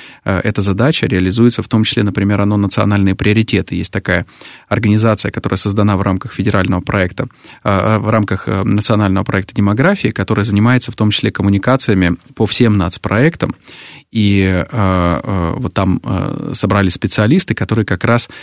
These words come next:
э, очень хорошо умеют, эм, э, подбирать вот такие вот ключевые правильные сообщения, эм, э,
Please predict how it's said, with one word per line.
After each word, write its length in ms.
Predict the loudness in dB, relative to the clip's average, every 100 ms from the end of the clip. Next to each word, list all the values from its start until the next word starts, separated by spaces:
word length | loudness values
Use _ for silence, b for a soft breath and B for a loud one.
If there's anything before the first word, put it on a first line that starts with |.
| B B
э, 160 | -2 -2 2
очень 260 | 2 2 2
хорошо 580 | 0 0 2 2 2 0
умеют, 640 | 0 4 6 6 6 2 -4
эм, 400 | -4 0 2 0 -4 b b b b
э, 480 | -8 -6 -6 -6 -10 -12 -8
подбирать 560 | -2 0 2 4 4 2
вот 140 | -2
такие 260 | -2 2 2
вот 160 | 2 0
ключевые 560 | 0 2 4 4 4
правильные 500 | 2 0 2 2 0
сообщения, 840 | 0 0 0 2 4 6 4 2 -2 -2
эм, 640 | 0 2 2 0 0
э, 40 | -2